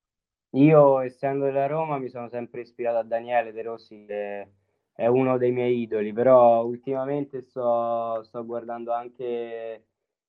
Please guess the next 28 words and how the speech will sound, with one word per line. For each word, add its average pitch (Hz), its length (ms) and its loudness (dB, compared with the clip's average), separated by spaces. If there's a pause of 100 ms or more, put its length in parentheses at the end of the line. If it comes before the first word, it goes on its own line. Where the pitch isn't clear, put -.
Sergio 127 420 -2
Busquets, 131 560 0
che 117 440 -6
secondo 117 260 -10
me 123 80 -8
è 123 40 -8
un 120 60 -10
giocatore 113 400 -6
formidabile, 127 1000 -2 (120)
e 101 1040 -8 (600)
molte 127 280 2
volte 135 300 8
mi 123 100 -2
ispiro 123 320 -2
a 123 40 0
lui 127 260 0
perché 113 500 -8
ha 110 80 -2
una 110 160 -8
velocità 113 380 -8
di 117 120 -8
pensiero 113 1120 -4 (420)
fantastica 123 840 0
e 107 340 -12
questo 113 300 -12
mi 104 80 -6
affascina 101 480 -10
molto. 98 460 -10